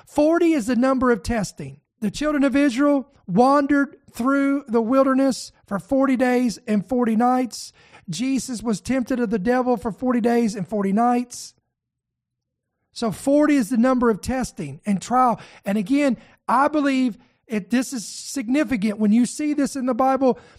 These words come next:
I believe, and I'm not alone in this, other individuals have comment, I've s-, read commentaries on this, and they believe this was during the season of Teshuvah. And this is why,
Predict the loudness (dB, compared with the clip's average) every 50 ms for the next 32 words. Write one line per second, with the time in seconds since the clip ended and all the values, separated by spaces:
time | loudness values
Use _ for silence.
0 | _ _ _ -2 0 2 2 2 2 2 2 2 2 0 0 0 2 2 2 2
1 | 2 2 2 2 2 2 2 2 2 2 2 2 0 0 0 -2 -2 -2 0 0
2 | 0 -2 0 0 0 0 0 0 0 0 -2 -2 -4 -4 -6 -10 -8 -4 -2 0
3 | 0 0 0 0 0 -2 -2 -4 -4 -8 -6 -2 0 0 0 0 0 -2 0 0
4 | 0 -2 -2 -2 -2 -2 0 0 0 0 -2 -2 -4 -8 -18 -20 -8 -2 0 0
5 | 2 2 2 2 2 0 2 0 0 0 -2 -4 -4 -2 0 0 2 2 2 0
6 | -2 -4 -4 -6 -4 -2 -2 -2 -2 -4 -6 -4 -4 -4 -4 -4 -4 -4 -6 -2
7 | 0 2 2 2 2 0 -2 -6 -16 -12 -6 -2 0 0 2 2 0 0 -2 -6
8 | -10 -10 -10 -8 -2 0 2 4 4 4 2 2 0 0 -2 -2 -4